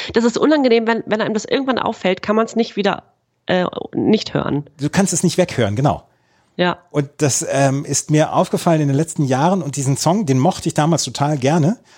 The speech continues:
Speaker 2: und ist heute auch noch ein Guilty Pleasure, weil ich den dann zwei oder dreimal dann auch mal, noch mal angehört habe.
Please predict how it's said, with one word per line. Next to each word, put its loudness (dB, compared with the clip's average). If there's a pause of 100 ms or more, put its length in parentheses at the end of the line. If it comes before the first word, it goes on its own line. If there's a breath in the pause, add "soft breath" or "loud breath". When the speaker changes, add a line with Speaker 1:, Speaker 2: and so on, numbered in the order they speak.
(120)
Speaker 2:
und -2
ist 0
heute 2
auch 2
noch 4
ein 0
Guilty 2
Pleasure, 2
weil 2
ich -4
den -2
dann -2
zwei 2
oder 4
dreimal 2
dann 0
auch -2
mal, 0
noch -8
mal -2
angehört -4
habe. -2